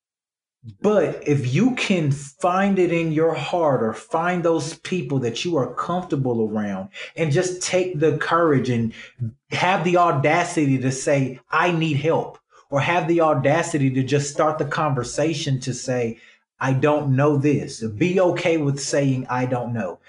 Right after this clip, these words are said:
Be okay with walking up to start a conversation, but always come humble and be willing to be educated.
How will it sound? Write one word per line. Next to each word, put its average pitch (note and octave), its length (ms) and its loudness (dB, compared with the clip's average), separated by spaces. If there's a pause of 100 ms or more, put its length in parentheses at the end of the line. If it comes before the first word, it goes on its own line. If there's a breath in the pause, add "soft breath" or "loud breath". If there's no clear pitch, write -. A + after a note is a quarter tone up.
(260 loud breath)
Be F#3 220 2
okay E3+ 380 0
with C#3 240 0
walking C#3 520 2
up C#3 200 0
to B2 120 -6
start C#3 300 0
a C#3+ 40 -4
conversation, C3+ 1000 -2 (200 loud breath)
but C#3 160 0
always D#3+ 540 2
come C#3 220 0
humble C#3 560 0
and C3 160 0
be C#3 160 2
willing B2+ 420 0
to A2+ 60 0
be A#2 240 -4
educated. A2 500 -6